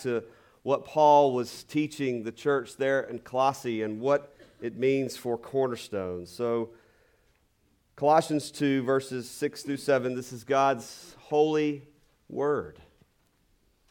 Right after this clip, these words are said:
"Therefore, as you received Christ Jesus the Lord, so walk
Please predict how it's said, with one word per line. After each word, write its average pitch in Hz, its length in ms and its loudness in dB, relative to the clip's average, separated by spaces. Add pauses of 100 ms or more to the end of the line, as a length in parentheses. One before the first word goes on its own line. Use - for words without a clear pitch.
(1000)
"Therefore, 175 420 12
as 165 160 8
you 190 140 2
received 185 680 2
Christ 175 640 2
Jesus 156 920 -2
the 143 140 4
Lord, 139 500 4 (580)
so 170 680 4
walk 170 680 10